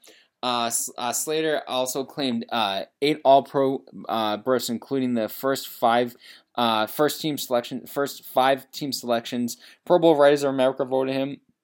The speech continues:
as a first team All-Pro three times before the Associated Press began, including the special teams and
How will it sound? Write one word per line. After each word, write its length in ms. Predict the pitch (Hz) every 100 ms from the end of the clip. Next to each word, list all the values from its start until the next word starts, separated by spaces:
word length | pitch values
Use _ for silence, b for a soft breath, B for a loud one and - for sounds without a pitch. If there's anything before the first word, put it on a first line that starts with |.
| _ _ _ _ _ _ _ -
as 180 | 151 135
a 40 |
first 420 | - 165 165 -
team 180 | - 160
All-Pro 400 | 127 131 131 139
three 200 | 120 143
times 280 | 135 127 131
before 240 | 127 -
the 60 | 123
Associated 360 | 131 123 - -
Press 180 | 123
began, 260 | - 117 123
including 380 | 117 - 131 123
the 40 |
special 340 | 113 120 123 120
teams 280 | 135 117
and 120 | 113